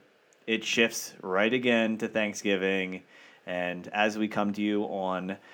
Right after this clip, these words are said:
November twenty-ninth, it has already shifted again because Santa or Kwanzaa or Hanukkah is coming up, uh, and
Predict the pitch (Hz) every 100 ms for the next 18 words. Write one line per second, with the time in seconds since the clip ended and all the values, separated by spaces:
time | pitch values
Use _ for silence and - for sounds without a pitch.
0 | - - - _ _ 139 214 147 120 117
1 | - 104 98 95 98 139 165 - - -
2 | - - - 107 98 107 104 107 107 104
3 | - 98 95 95 95 107 92 - - 92
4 | 92 90 90 85 - - - - 107 113
5 | 113 113 107 104 104 107 - - 98 95
6 | - 123 123 120 113 107 98 95 92 92
7 | - - 104 - - 110 110 107 104 95
8 | 90 90 - 98 90 - - - - -
9 | - 180 175 139 127 - - - - _
10 | _ _ _ _ 92 87 85 - 92 90
11 | 87 90